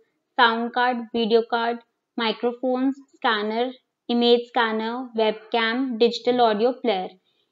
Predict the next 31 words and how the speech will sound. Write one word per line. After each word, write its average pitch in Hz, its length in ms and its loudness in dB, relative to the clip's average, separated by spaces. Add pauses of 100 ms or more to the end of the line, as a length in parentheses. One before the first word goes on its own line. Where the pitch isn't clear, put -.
(140)
ये 294 80 2
जो 339 120 2
सारे 277 380 0
हैं, 294 180 0
ये 302 120 2
हमारी 285 320 4
मल्टीमीडिया 247 680 0
डिवाइसेस 220 640 -2
हैं। 262 280 -8
इन 262 120 2
सब 262 160 -2 (140)
के 285 100 -2
बारे 269 260 0
में 269 140 0
हमने 277 280 0
चैप्टर 240 400 -4
नंबर 247 300 -2
थ्री 247 340 -4
के 247 100 -6
अंदर 254 240 -2
काफी 240 380 -6
अच्छे 233 320 -6
से 254 140 -4
डिटेल 220 440 0
में 226 140 -4
एक 214 280 2
एक 233 200 -2
को 262 60 -4
स्टडी 208 380 -2
किया 208 260 -2
था। 220 220 -8